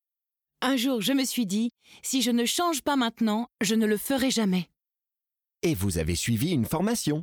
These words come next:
Speaker 2: c'est bien ça ?
Speaker 1: Oui, j'ai suivi une formation professionnelle pendant un an. Ce n'était pas évident de retourner à l'école à mon âge,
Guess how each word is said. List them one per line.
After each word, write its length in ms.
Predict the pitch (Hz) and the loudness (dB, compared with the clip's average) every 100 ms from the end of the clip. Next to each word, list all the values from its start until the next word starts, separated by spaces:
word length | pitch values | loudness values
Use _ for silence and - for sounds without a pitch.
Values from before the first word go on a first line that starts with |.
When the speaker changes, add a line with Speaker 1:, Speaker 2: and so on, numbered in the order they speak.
| - | -6
Speaker 2:
c'est 160 | - 104 | -6 -2
bien 160 | 143 | 0
ça ? 240 | 185 123 135 _ _ _ _ - | 0 -2 -4 _ _ _ _ -4
Speaker 1:
Oui, 360 | 214 320 359 - - | 0 2 0 -4 -4
j'ai 240 | 240 214 247 | -2 0 0
suivi 440 | - 302 302 285 | 0 0 0 2
une 120 | 277 | 0
formation 500 | - 240 226 208 185 | 0 0 0 -2 -4
professionnelle 640 | 170 262 269 240 240 233 349 _ - 220 | -2 -4 -2 -2 0 0 -2 _ -10 -2
pendant 260 | 214 208 - | 0 0 0
un 240 | 320 285 | 0 2
an. 80 | 226 _ _ _ - - - | 0 _ _ _ -20 -20 -8
Ce 140 | - | -2
n'était 240 | 170 - 160 | 0 0 -2
pas 240 | - 311 | 0 0
évident 440 | 247 202 190 170 147 | 0 0 -2 -2 -2
de 100 | 170 | -2
retourner 400 | 175 180 202 190 | 0 0 0 2
à 60 | |
l'école 340 | 190 190 214 190 | 0 0 0 2
à 80 | 185 | 2
mon 220 | 196 185 | 2 0
âge, 300 | 165 165 | 0 -4